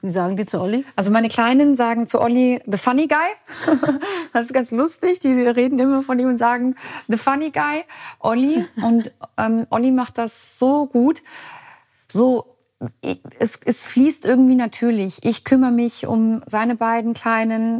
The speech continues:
Speaker 2: Äh, das sind die Geschwister meiner Großen. Ich mache da keine Unterschiede. Ich kümmere, kümmere mich genauso um die Kleinen, wie ich mich um die Großen kümmere. Und andersrum ist es bei Olli auch so. Also wenn ich irgendwie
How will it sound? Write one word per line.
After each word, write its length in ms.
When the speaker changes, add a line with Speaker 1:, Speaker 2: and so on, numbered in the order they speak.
Speaker 2:
Äh, 160
das 140
sind 80
die 80
Geschwister 460
meiner 220
Großen. 680
Ich 120
mache 160
da 140
keine 460
Unterschiede. 680
Ich 160
kümmere, 240
kümmere 260
mich 140
genauso 600
um 220
die 60
Kleinen, 480
wie 40
ich 80
mich 140
um 80
die 80
Großen 420
kümmere. 520
Und 140
andersrum 580
ist 80
es 100
bei 120
Olli 240
auch 260
so. 200
Also 180
wenn 140
ich 140
irgendwie 420